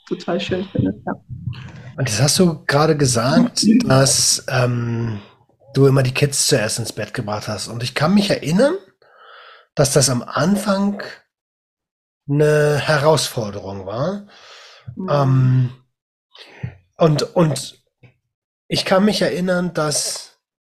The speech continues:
Speaker 2: du durch dein Verantwortungsbewusstsein, ähm, dachtest, du musst das alles managen. Und als wir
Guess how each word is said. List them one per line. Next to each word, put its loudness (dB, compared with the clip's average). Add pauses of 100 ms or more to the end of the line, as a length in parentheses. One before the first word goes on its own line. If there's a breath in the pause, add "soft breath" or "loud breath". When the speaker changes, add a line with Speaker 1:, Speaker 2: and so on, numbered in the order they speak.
(220)
Speaker 2:
du 4
durch 0
dein 0
Verantwortungsbewusstsein, -2 (560)
ähm, 0 (120)
dachtest, -2
du 4
musst 0
das -2
alles -2
managen. -4 (1120 soft breath)
Und 2 (540)
als 0
wir 2